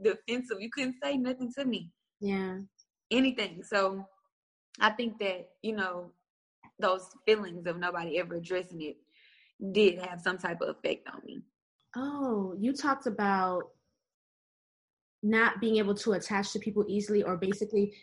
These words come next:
Speaker 2: you don't, it doesn't matter how long you know somebody. It's almost like they didn't really know you, because if you, for example, if you guys broke up or fell out, it's like you can drop them easily. Did that happen
Speaker 1: Yeah.
Speaker 2: after your brother moved?
Speaker 1: Yeah,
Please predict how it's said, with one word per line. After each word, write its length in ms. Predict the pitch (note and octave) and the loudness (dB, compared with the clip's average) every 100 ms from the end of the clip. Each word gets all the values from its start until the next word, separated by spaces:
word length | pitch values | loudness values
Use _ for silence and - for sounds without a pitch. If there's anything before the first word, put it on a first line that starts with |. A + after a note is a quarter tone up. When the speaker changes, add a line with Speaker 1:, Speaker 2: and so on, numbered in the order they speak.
| - | 4
Speaker 2:
you 120 | B3+ | 6
don't, 180 | B3+ - | 8 6
it 60 | A#3+ | 6
doesn't 220 | C#4 C4 | 6 8
matter 200 | A3 F#3+ | 8 8
how 260 | F#3+ A3 A#3+ | 8 6 6
long 260 | A3+ A3 | 6 4
you 120 | A3 A3 | 4 6
know 200 | G3 G3 | 4 2
somebody. 640 | - G3 F3 E3+ E3 E3 - - _ | -2 0 2 2 2 2 -2 -12 _
It's 160 | - A#3 | 4 8
almost 340 | C#4+ G4 - | 10 10 10
like 140 | D#4 B3 | 8 8
they 80 | A3 | 8
didn't 240 | A#3+ G#3+ | 8 8
really 160 | A3+ A3 | 8 8
know 220 | A3 C#4+ | 8 8
you, 200 | G3 F#3 | 6 6
because 380 | G3 G#3 G#3+ G#3 | 4 6 4 6
if 200 | A3 - | 2 6
you, 260 | B3 B3+ A3 | 6 8 6
for 100 | B3+ | 8
example, 540 | A3+ A#3 A3+ A3+ G3+ G3 - - | 8 8 6 8 6 6 0 4
if 160 | A3+ A#3 | 6 8
you 40 | |
guys 220 | A#3 A3 | 8 10
broke 240 | A3 G#3+ A3+ | 8 6 8
up 160 | A3 | 6
or 100 | G3+ | 6
fell 280 | G3+ A3+ G#3 | 6 6 8
out, 260 | A#3+ A3 - | 10 10 8
it's 160 | G3+ | 6
like 160 | A3 G3+ | 6 6
you 80 | A3+ | 6
can 140 | G#3+ | 6
drop 280 | G3+ F#3+ - | 8 6 6
them 120 | F3+ - | 2 4
easily. 500 | A#3+ G#3+ F#3 - - | 4 4 0 -2 6
Did 140 | A3+ | 8
that 160 | B3 D4 | 10 10
happen 320 | C#4+ C#4 B3 | 10 8 8
Speaker 1:
Yeah. 60 | - - A3+ | 6 2 -2
Speaker 2:
after 160 | - B3 | 0 4
your 100 | A3 | 6
brother 320 | G3+ G#3 G3+ | 6 6 6
moved? 460 | G3 G3+ C#4+ - - _ _ - - _ _ _ | 6 6 6 0 -16 _ _ -20 -20 _ _ _
Speaker 1:
Yeah, 260 | - A#3+ A3+ | 4 6 6